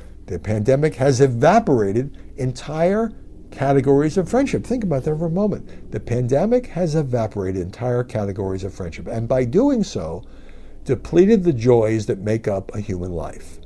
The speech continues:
Um, Amanda Mull goes on to say that, um, there are people on the outer periphery of my life for whom the concept of keeping up makes little sense. But there are lots of friends and acquaintances, people I could theoretically hang out with outdoors or see on video chat,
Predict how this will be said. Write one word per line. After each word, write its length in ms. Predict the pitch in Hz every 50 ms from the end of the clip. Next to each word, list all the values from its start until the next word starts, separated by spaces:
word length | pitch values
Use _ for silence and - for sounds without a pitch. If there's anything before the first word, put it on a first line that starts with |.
| - - - - - - - -
Um, 540 | 92 90 87 85 85 85 85 85 82 85 - - - - - - -
Amanda 300 | 104 104 110 110 104 104
Mull 200 | 107 107 104 107
goes 220 | 104 101 95 85
on 180 | 104 98 98 98
to 100 | - 87
say 340 | - - 135 135 131 131 123
that, 360 | 113 107 95 90 - - -
um, 400 | 90 85 85 82 80 80 82 82 - - - - - - - - - - -
there 100 | - -
are 20 | 92
people 320 | - - 139 - 143 131
on 100 | 117 101
the 140 | 95 90 -
outer 220 | 95 101 120 160
periphery 360 | 165 - - 165 147 - 160 147
of 80 | 139
my 120 | 117 113 113
life 300 | 101 85 82 92 107 -
for 100 | 113 104
whom 120 | 110 113
the 80 | 107 107
concept 420 | - - 120 120 - 127 120 -
of 140 | 101 90 -
keeping 380 | - - 180 - - 170 165
up 240 | 185 175 151 - -
makes 240 | 123 117 113 - -
little 180 | 110 110 123 139
sense. 400 | - - 247 294 226 - - - - - - - - - - - -
But 160 | - 269 277
there 160 | - 254 247 254
are 80 | 240
lots 360 | 220 185 160 170 202 214 -
of 120 | 185 160 -
friends 320 | - - 123 123 123 123
and 100 | 147 139
acquaintances, 500 | 135 - - 98 90 82 90 - 123 120
people 340 | - - 151 156 - 233 180
I 80 | 165 160
could 180 | - 143 -
theoretically 600 | - 120 110 95 82 82 90 123 147 117 113 104
hang 240 | 85 - 92 92 92
out 180 | 90 90 131 180
with 180 | 95 104 113
outdoors 760 | 98 87 92 120 - - 95 87 87 90 98 110 117 113 95
or 180 | 95 87 80 78
see 220 | - - 101 101
on 120 | 101 101 104
video 280 | 95 90 90 87 80
chat, 380 | 80 - 92 80 78 - - -